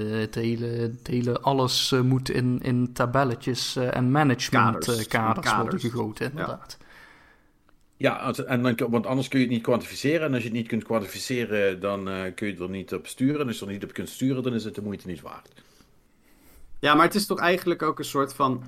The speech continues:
Speaker 2: eh, weet je, op het moment dat je zegt,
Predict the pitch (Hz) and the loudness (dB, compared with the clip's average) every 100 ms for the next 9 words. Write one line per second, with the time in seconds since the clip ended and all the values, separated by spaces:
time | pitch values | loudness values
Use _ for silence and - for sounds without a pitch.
0 | - 123 117 120 120 120 123 123 _ _ | -4 0 2 2 -2 -4 -8 -12 _ _
1 | _ _ 117 117 139 127 127 131 131 123 | _ _ -2 -2 -2 0 2 2 2 0
2 | 123 123 120 | -2 -4 -4